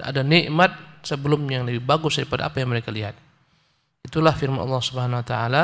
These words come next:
"Waladaina mazid," dan bagi kami ada tambahan. Ada tambahan nikmat melihat wajah Allah Subhanahu wa taala.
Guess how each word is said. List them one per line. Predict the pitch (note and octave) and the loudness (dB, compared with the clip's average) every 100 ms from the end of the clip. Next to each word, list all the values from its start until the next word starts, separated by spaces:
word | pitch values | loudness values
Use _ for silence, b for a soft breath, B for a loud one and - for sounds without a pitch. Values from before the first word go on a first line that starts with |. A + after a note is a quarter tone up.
| A3 - _ _ _ _ _ | 0 -6 _ _ _ _ _
"Waladaina | - C3 A2 A2 C#3 C3 A2+ | -2 0 0 0 0 2 0
mazid," | A2 G#2+ C#3+ C#3 A#2 - - - | -2 0 2 2 0 -6 -20 -10
dan | C3 B2 | -6 -2
bagi | A#2+ A#2+ | -2 -4
kami | C3+ D3+ | -4 -2
ada | - A#2 C3+ E3+ F#3 - | -4 -4 -2 -4 -6 -8
tambahan. | B2+ B2 B2 A2 A2 G2+ - _ _ _ _ _ _ _ _ | -4 -2 -2 -2 -4 -8 -14 _ _ _ _ _ _ _ _
Ada | C3 A#2+ | -10 -6
tambahan | A2+ A#2+ A#2+ | -4 -2 -2
nikmat | A#2+ G#2+ C3+ F3+ - | -4 -2 2 2 0
melihat | B2+ B2 A#2+ D3 | -4 -2 -2 -2
wajah | C#3 A#2+ B2 | -4 -6 -4
Allah | A#2+ A2+ B2 A#2+ | -6 -4 -4 -4
Subhanahu | A#2+ A2 A#2+ B2+ C3 | -8 -6 -4 -2 -2
wa | C3 | -4
taala. | C3 A2+ G#2 | -4 -6 -8